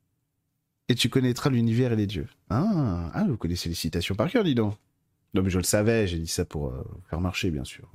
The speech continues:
Vous imaginez bien qu'un homme <laughs> Salut Aurélie, ça va ? Tu prends, tu prends un bonjour, euh, à Didier,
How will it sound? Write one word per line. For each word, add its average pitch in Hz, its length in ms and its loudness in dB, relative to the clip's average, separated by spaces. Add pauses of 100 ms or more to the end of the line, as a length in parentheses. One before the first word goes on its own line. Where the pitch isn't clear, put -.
(280)
Vous 78 60 -8
imaginez 73 340 -6
bien 90 180 0
qu'un - 320 -8
homme 95 260 -2 (540)
<laughs> - 440 -6
Salut 180 200 4
Aurélie, 175 380 2
ça 127 160 2
va ? 180 280 0 (960)
Tu 120 140 -6
prends, 127 280 2
tu - 120 -2
prends 143 160 0
un 143 40 2
bonjour, 147 520 2
euh, 101 160 4 (280)
à 127 80 4
Didier, 131 360 2